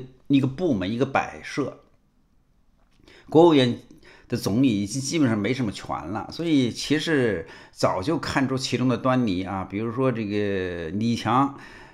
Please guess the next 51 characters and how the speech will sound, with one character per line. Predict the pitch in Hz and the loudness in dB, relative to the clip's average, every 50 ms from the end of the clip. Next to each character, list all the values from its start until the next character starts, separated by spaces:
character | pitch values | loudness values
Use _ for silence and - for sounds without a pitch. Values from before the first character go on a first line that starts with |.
| _ _ _ _ _ _ _ | _ _ _ _ _ _ _
第 | - 151 143 | 2 4 4
一 | 151 196 | 4 2
次 | 190 - - - | 2 0 -2 -2
出 | - - - - | -2 -4 -4 -4
席 | 151 - 120 120 120 | -4 -2 -2 -2 -2
这 | 110 113 | -2 -2
个 | 113 113 | -4 -2
总 | - 113 135 | 0 0 2
理 | 160 143 104 | 2 2 2
记 | 98 139 | 0 2
者 | 123 127 | 2 2
会 | 117 - 151 165 | 2 2 2 2
的 | 147 123 | 2 2
时 | - 104 | 2 0
候， | 107 101 | 0 -2
他 | 107 | 0
是 | 110 104 | -2 -2
怎 | 90 92 | -4 -4
么 | 82 | -6
说 | - - 95 95 87 | -6 -6 -6 -6 -6
的 | 87 65 | -6 -6
啊 | 73 82 85 82 | -8 -10 -8 -6
？“新 | - - 233 233 240 | -2 0 0 2 2
一 | 240 233 220 | 2 2 4
届 | 196 185 160 | 6 6 6
政 | 175 185 160 | 4 4 2
府 | 127 | 4
的 | 120 127 | 4 4
工 | 120 127 131 135 135 123 | 4 4 4 4 4 4
作 | 127 127 | 2 0
就 | - 214 202 180 | 0 -2 -2 2
是 | 151 | 6
要 | 156 139 | 6 8
把 | 127 120 113 | 8 8 8
党 | 107 - 98 98 101 | 6 6 2 2 2
中 | 107 131 | 2 4
央 | 139 139 131 | 4 4 4
的 | 117 | 2
决 | 95 101 110 127 | 2 0 -2 0
策 | 120 139 135 | 0 0 0
部 | 131 139 175 165 139 | 0 0 -2 -2 -2
署、 | - - 98 | -2 -2 0
贯 | - 147 139 113 | 2 2 2 4
彻 | 127 135 | 2 0
好、 | 131 92 87 | 0 0 0
落 | 107 156 160 | 2 2 2
实 | 127 - | 0 0
好， | - - - - - 73 - - - - _ | -2 -6 -6 -4 -4 -4 -4 -6 -10 -14 _
是 | - 107 | -6 -4
不 | 98 | -4
是？” | 101 95 85 80 78 80 | -2 -2 -2 -4 -6 -8